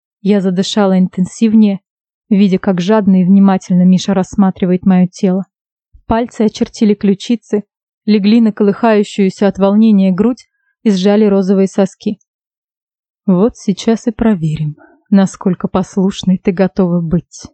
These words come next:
с легкой издевкой произнес он и поднял с пола ремень, который валялся в стороне. Провоцирует все время и проверяет мою решимость. Дыхание сразу остановилось,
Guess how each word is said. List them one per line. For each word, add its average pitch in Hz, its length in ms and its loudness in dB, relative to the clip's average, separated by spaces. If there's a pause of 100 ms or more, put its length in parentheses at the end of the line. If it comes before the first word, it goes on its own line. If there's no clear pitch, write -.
(1120)
с - 60 -6
легкой 196 400 0
издевкой 190 460 -4
произнес 196 580 0
он 247 140 2 (100)
и 208 80 -2
поднял 202 420 0
с - 120 -16
пола 190 280 0
ремень, 185 380 4
который 190 440 0
валялся 185 440 -2
в - 60 -20
стороне. 185 480 0 (920)
Провоцирует 202 720 0
все - 240 -2
время 185 380 -2 (220)
и 180 120 -4
проверяет 202 560 0
мою 202 240 4
решимость. - 640 -6 (640)
Дыхание 190 480 0
сразу 190 360 0
остановилось, 190 840 0